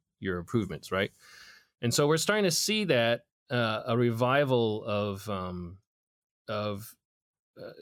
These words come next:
you know, ki-, actually the funny, sort of this whole sort of I O T explosion and all these little gadgets that are ending up everywhere in these small hardware startups is a reflection of that, uh, projected onto the real world, that, you know, sort of we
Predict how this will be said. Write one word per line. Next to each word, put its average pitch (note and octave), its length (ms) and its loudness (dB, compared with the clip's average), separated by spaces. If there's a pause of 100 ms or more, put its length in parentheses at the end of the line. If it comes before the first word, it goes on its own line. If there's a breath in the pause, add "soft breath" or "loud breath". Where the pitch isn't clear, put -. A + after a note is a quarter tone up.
(140)
you C#3+ 100 0
know, C#3 200 4
ki-, - 200 -2
actually F3+ 340 2
the D3+ 100 0
funny, D3 260 0 (100)
sort D3 240 2
of C#3+ 60 2
this B2+ 120 0
whole C#3+ 260 0
sort B2+ 200 0
of G#2 180 -2
I A#2 140 2
O A#2+ 100 4
T B2 180 -2
explosion G#2 720 2
and G2 100 2
all G2+ 160 4
these G2+ 180 0
little A2 180 0
gadgets F#2+ 500 -2
that G2+ 80 2
are F#2 60 2
ending G#2 220 2
up G#2 140 -2
everywhere G2 460 -2
in G#2 200 0
these F#2+ 180 -2
small A2 300 2
hardware A2 280 2
startups F#2+ 380 0
is A2 140 0
a A2 40 0
reflection A2 680 0
of G2 260 -2
that, G2 320 0 (680 soft breath)
uh, G2 200 2
projected A2+ 520 0
onto G2+ 240 2
the F#2 120 -2
real F#2+ 300 2
world, F2+ 360 0
that, F#2+ 180 0 (140)
you A#2 80 -2
know, F#2+ 140 0
sort G#2+ 240 0
of G2 120 -2
we A2+ 340 2